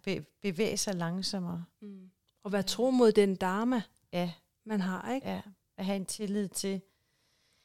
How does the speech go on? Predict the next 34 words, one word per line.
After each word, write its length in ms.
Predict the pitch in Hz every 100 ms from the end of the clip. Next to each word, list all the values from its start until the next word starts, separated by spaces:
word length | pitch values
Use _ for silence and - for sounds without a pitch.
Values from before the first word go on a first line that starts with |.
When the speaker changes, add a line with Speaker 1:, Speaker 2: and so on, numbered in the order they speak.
| _ _ _
Speaker 1:
at 180 | 185 -
det, 200 | 202 190
der 220 | 190 180
skal 220 | 156 190
ske, 280 | - - 180 -
det 140 | 202
vil 200 | 202 190
så 180 | - 202
vise 420 | 165 202 208 240
sig, 280 | - 180 170 190
mens 480 | 196 202 - -
man 220 | 202 185 180
ligesom, 460 | 190 - 208 - - -
hvad 120 | 190
skal 140 | 220
man 100 | 220
sige, 360 | - 233 226 220 - - -
forbereder 720 | 226 247 294 285 226 202 196
sig, 300 | 190 196 190 180
Speaker 2:
Mm. 60 | 220
Speaker 1:
gør 140 | 196
sig 180 | 175 180
klar 480 | - - 247 - - _ _ _ _ _ _ _ _ -
til, 200 | - 202
hvad 160 | 196
der 120 | 196 202
nu 240 | 196 208
end 200 | 190 208
skal 220 | - 202
komme, 320 | - 196 190
uden 120 | 190 196
at 80 | 196
man 320 | 175 175 165
ved 180 | 165 233